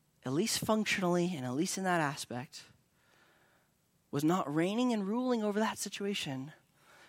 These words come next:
Men who were called to be men of courage, to say what was right, even when it was unpopular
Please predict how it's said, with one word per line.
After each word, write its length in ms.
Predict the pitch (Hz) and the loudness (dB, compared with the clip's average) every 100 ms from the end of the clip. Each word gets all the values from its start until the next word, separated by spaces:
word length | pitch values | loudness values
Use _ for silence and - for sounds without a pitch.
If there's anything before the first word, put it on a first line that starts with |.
| _ | _
Men 320 | 156 185 208 202 | 4 6 6 6
who 120 | 202 | 2
were 120 | 170 | 2
called 400 | - 190 202 185 | 4 8 8 6
to 80 | 151 | 2
be 140 | 165 | 2
men 200 | 165 165 | 4 4
of 140 | 143 - | 4 0
courage, 540 | - 208 202 147 - | 0 4 6 4 0
to 100 | 147 | -6
say 220 | - 175 | 0 2
what 100 | 170 | 2
was 180 | 165 147 | 2 2
right, 320 | 143 180 165 - | 4 4 4 0
even 220 | 180 190 | 0 2
when 100 | 185 | 2
it 60 | 165 | 2
was 100 | 156 | 0
unpopular 720 | 143 - 185 - 165 147 | 2 6 6 6 2 2